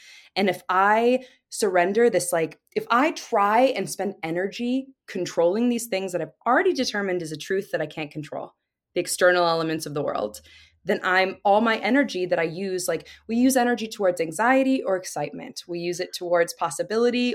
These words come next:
or, you know, destruction. And so, like, so optimism,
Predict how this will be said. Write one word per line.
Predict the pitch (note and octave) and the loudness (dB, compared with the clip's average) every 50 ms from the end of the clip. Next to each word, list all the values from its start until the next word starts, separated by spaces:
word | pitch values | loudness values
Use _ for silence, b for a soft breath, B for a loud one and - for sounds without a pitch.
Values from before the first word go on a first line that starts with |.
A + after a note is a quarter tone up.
| - - | -2 0
or, | F3+ F3 F3 E3+ E3 E3 E3 E3+ - - | 2 4 4 4 4 2 0 0 -2 -4
you | F3+ D#3+ | -6 -6
know, | D#3 D3+ | -6 -6
destruction. | D3+ D3 E3+ - - - E3 D#3+ - - - C#3 C#3+ | -6 -6 -8 -8 -6 -6 -8 -8 -8 -8 -8 -8 -6
And | D3+ F3+ E3+ | -6 -8 -6
so, | - G3 F#3 | -2 -2 0
like, | F#3 F#3 F3+ F3 - B B B B B B B B B | 2 2 0 0 -2 B B B B B B B B B
so | - - A3+ A3 A3+ - | -8 -4 -4 -2 0 2
optimism, | A3 B3+ C4+ - - C#4+ C4+ C4+ C4 C4+ C4 C4 C4 C4 C4 - | 2 2 2 0 0 0 2 2 2 4 4 2 2 2 -2 -6